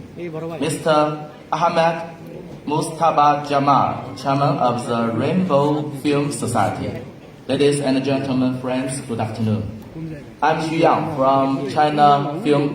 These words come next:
Speaker 2: Administration. I'm delighted to be in the beautiful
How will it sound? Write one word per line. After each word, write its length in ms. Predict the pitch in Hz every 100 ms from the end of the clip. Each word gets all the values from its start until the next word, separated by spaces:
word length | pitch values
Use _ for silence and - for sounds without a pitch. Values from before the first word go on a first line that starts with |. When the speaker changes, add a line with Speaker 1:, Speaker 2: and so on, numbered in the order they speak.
| 113
Speaker 2:
Administration. 680 | 110 110 110 123 113 - 76 - - - - - - 139
I'm 120 | 151 160 - 147
delighted 460 | 196 226 - 143 113 110
to 60 | 131 131
be 60 | 127 135 - 127
in 80 | 127 123
the 80 | 120 - 175
beautiful 420 | 175 - -